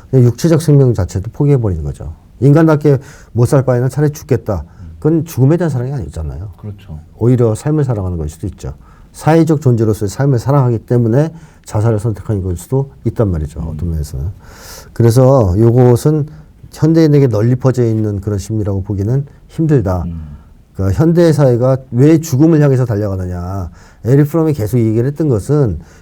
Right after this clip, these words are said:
Speaker 1: 인류가 죽는 줄 알면서 뻔히 그 길을 간다는 것 때문이거든요. 핵전쟁의 위험이 있는데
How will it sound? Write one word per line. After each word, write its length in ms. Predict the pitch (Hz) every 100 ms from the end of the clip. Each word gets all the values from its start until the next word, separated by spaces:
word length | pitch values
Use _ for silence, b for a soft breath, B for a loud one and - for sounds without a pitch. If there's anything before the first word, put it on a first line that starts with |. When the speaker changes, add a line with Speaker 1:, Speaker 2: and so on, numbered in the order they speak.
| B
Speaker 1:
인류가 400 | 135 156 160 156
죽는 480 | 156 - 135 180 196
줄 140 | 175
알면서 300 | 147 135 127
뻔히 540 | 131 170 190 147 143 131
그 100 | 117
길을 160 | 127
간다는 440 | 120 - 104 120 123
것 100 | 107
때문이거든요. 720 | 113 104 92 82 76 76 139 143 b b b b b b - - -
핵전쟁의 560 | 147 170 151 127 120
위험이 260 | 110 104 101
있는데 440 | 98 95 92 131